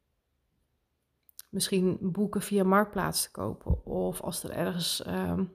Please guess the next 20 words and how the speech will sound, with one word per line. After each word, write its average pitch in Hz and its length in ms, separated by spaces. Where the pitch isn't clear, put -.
een, 190 320
een 190 160
rommelmarkt 196 760
is, - 440
dat 190 200
je 196 60
misschien 190 300
wel 185 100
mooie 185 340
boeken 180 300
tegenkomt 180 600
voor, 180 300
eh, 175 200
voor 190 200
heel 196 200
weinig, 175 500
eh, 175 160
heel 190 220
weinig 175 340
geld. 151 360